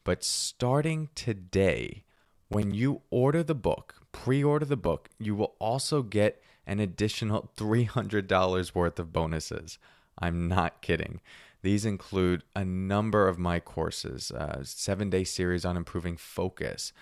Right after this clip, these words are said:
thirty-day series on improving gratitude, my mindfulness and positive psychology course, anxiety coaching series, sleep series, and more. And that's only for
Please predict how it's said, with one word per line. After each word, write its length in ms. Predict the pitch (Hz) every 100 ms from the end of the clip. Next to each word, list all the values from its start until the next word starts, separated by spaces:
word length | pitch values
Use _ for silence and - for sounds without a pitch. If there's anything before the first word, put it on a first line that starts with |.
| - _ -
thirty-day 480 | 104 107 110 98 92
series 500 | - 92 90 90 87
on 120 | 90
improving 440 | 87 - 87 90
gratitude, 800 | 87 87 98 107 101 - 78 71 -
my 180 | 71 85
mindfulness 600 | 92 104 - 98 92 -
and 80 |
positive 440 | - 85 85 87 82
psychology 720 | 85 82 - 113 131 107 90
course, 520 | - - 76 65 - - - - - - _ -
anxiety 600 | 95 87 95 98 104 107
coaching 580 | - 135 139 - 117 101
series, 580 | - 90 85 80 76
sleep 540 | - - 123 143 156 -
series, 640 | - 101 87 78 69 85
and 240 | 98 92 - -
more. 680 | 120 127 123 147 90 - - _ -
And 280 | - - -
that's 300 | - - -
only 220 | 151 127
for 400 | - 101 92